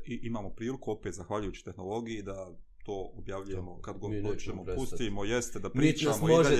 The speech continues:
Speaker 1: da slušamo.
Speaker 2: cenzurisati
Speaker 1: I da ćemo
Speaker 2: i
Speaker 1: imati
Speaker 2: ukinuti
Speaker 1: priliku da
Speaker 2: nam zemaljsku
Speaker 1: opet
Speaker 2: mrežu.
Speaker 1: razgovaramo i sa Selmom i sa Azrom i sa
Speaker 2: Hoćemo,
Speaker 1: Džanom,
Speaker 2: sigurno.
Speaker 1: ovaj,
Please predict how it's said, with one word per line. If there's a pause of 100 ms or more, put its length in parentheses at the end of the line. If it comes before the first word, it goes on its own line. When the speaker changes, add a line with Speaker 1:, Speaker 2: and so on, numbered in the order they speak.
Speaker 1:
da
slušamo.
Speaker 2:
cenzurisati
Speaker 1:
I
da
ćemo
Speaker 2:
i
Speaker 1:
imati
Speaker 2:
ukinuti
Speaker 1:
priliku
da
Speaker 2:
nam
zemaljsku
Speaker 1:
opet
Speaker 2:
mrežu.
Speaker 1:
razgovaramo
i
sa
Selmom
i
sa
Azrom
i
sa
Speaker 2:
Hoćemo,
Speaker 1:
Džanom,
Speaker 2:
sigurno.
Speaker 1:
ovaj,